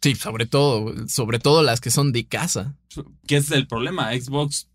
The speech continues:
Speaker 2: parece ser el, el, la consola de la gente, la consola de todos, pero tú no tienes juegos. Sí tienes ahora, de manera argumental, pero no tienes las mismas razones de irte a comprar un, un Xbox fuera del Game Pass, que ese es como el central,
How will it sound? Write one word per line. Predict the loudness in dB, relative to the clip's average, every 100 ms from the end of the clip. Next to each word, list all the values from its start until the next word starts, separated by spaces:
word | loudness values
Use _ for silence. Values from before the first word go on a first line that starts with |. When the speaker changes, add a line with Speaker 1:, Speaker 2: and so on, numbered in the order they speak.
| _ -6
Speaker 2:
parece | -2 0 0
ser | 0 0
el, | 0 -4
el, | -6 -4 -4 -4 -4
la | 0
consola | 2 2 2 2
de | 2
la | 0 0
gente, | 0 2 0 -4 -10 _ -6
la | -2
consola | 0 2 2 4
de | 2
todos, | 0 0 0 -2 -4 -10 _ _ _ _ _ _ _ _ _ 0
pero | 2 4 0 -4
tú | -2 0
no | 0
tienes | -2 0 -2
juegos. | 0 0 2 0 -2 -8 _ _ _ _ _ 0
Sí | 2
tienes | 2 0 2
ahora, | 2 2 2 -2 -8 _ _ _ -6
de | -2
manera | 0 0
argumental, | 0 -2 -4 -4 -6 -4
pero | -4 -4 -8 _ _ _ _
no | 0 0
tienes | 2 2 2
las | 2
mismas | 2 2 0
razones | 0 -2 -2 -2
de | -2 -6 -4
irte | -4 -2 -4
a |
comprar | -4 -2 0 0
un, | 0 -2
un | 0 2
Xbox | 0 -2 -2 -2 -2
fuera | 0 2 4
del | 2 2
Game | 2 2
Pass, | 2 -4 -2
que | -2
ese | -2
es | -2
como | -2 -2
el | -2
central, | -2 2 0 0